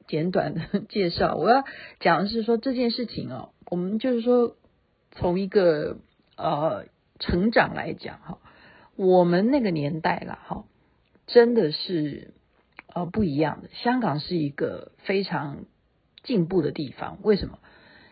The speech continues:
因为它是整个亚洲来讲，它是一个贸易总枢纽啊，因为它是英国啊，等于说香港变成英国的殖民地嘛，它是由英国在统治管理的。那么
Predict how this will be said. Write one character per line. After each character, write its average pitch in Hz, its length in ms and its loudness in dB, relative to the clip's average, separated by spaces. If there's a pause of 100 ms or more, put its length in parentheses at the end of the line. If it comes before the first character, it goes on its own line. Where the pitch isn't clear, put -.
因 339 100 2
为 359 80 4
它 320 220 0
是 294 200 -4
整 151 200 -2
个 165 320 -4 (160)
亚 160 240 -6
洲 202 240 -2
来 160 180 0
讲， - 300 -10
它 220 160 -6
是 233 160 -4
一 214 80 -2
个 196 100 2
贸 214 340 2
易 202 260 -2 (180)
总 156 240 -2
枢 233 280 -2
纽 190 220 -2
啊， - 220 -14 (360)
因 233 100 -4
为 254 60 -2
它 247 200 -4
是 220 240 -4
英 214 280 -2
国 151 340 -2 (260)
啊， 156 260 -4
等 165 80 -4
于 160 120 -2
说 208 160 0
香 226 200 -2
港 156 220 0
变 202 160 0
成 165 140 0
英 190 160 -2
国 - 180 -2
的 147 140 -2
殖 - 300 -8
民 147 220 -6
地 135 240 -10
嘛， - 140 -14 (400)
它 269 100 0
是 285 60 0
由 254 140 4
英 233 180 0
国 165 160 0
在 160 160 0
统 - 320 2
治 165 220 -8
管 165 400 0
理 - 200 -4
的。 - 120 -16 (840)
那 311 140 6
么 170 440 2